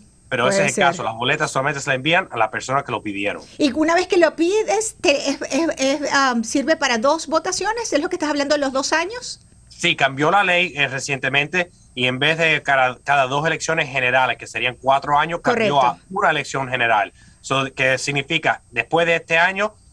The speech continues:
Speaker 1: todos esos pedidos, las personas que pidieron la boleta de voto por correo, se va a expirar y esa persona lo tienen que renovar para el prim-, el primero de enero.
Speaker 2: Roberto, una pregunta más también que te hacen los oyentes. Participación de, em,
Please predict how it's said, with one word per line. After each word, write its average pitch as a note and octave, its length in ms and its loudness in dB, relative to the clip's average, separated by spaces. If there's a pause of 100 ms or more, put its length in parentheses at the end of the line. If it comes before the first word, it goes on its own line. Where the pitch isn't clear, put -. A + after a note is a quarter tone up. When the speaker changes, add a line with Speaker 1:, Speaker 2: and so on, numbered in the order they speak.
(200)
Speaker 1:
todos D#3+ 240 2
esos D#3+ 220 -2
pedidos, D3+ 400 -2
las C3 100 0
personas D3 300 -4
que C#3 80 -8
pidieron C#3 240 0
la C#3 60 2
boleta C3 280 0
de C#3 40 -4
voto C#3 180 -4
por C3+ 140 -2
correo, D#3 260 0
se B2+ 140 -4
va B2+ 100 2
a C#3 40 2
expirar A#2+ 640 0 (240)
y C3 40 -8
esa D3+ 140 -4
persona C#3+ 340 -2
lo C3+ 120 -2
tienen C#3 220 -2
que D3 80 -2
renovar C3 600 2
para A#2 180 0
el A2+ 80 -4
prim-, A2+ 380 -10
el A#2+ 180 -4
primero C#3 340 0
de C3+ 80 0
enero. G#2+ 360 -4 (420)
Speaker 2:
Roberto, D4+ 560 4
una D#4+ 240 2
pregunta D4 420 2
más D#4 180 0
también C#4+ 280 0
que C#4+ 80 -2
te C#4 80 0
hacen D4 200 0
los D4 140 2
oyentes. B3 540 2
Participación B3+ 880 0
de, D#4+ 340 4
em, A3+ 540 0